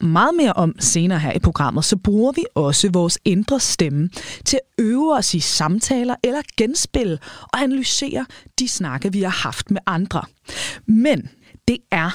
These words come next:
ikke alle, der kan høre deres indre stemme. Så hvordan påvirker det deres tilværelse?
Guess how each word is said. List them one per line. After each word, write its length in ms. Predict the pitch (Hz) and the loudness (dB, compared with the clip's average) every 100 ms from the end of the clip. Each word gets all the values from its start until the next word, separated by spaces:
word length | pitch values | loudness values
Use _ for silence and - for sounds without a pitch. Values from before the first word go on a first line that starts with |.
| - _ - | -10 _ -6
ikke 320 | 196 196 269 - - | -4 -6 -10 -8 -6
alle, 280 | 226 294 359 - - | -4 -6 -12 -14 -8
der 60 | 349 | -4
kan 160 | - 233 | -2 0
høre 320 | 214 254 370 - _ | 2 0 -2 -8 _
deres 280 | 185 156 - | -4 -2 -2
indre 340 | 165 139 156 139 - | -2 -2 -2 -4 -4
stemme. 460 | - - 160 123 131 - - - - | -4 0 0 -2 -4 -8 -16 -18 -6
Så 160 | - 226 | -2 -2
hvordan 280 | 226 240 349 | -2 -4 -2
påvirker 400 | - 302 302 165 | -2 -2 -2 -4
det 220 | 139 247 - - | -4 -6 -6 -8
deres 360 | 160 135 160 - - | -6 -4 -4 -6 -8
tilværelse? 600 | - 285 294 151 - - | -6 -4 -4 -6 -6 -6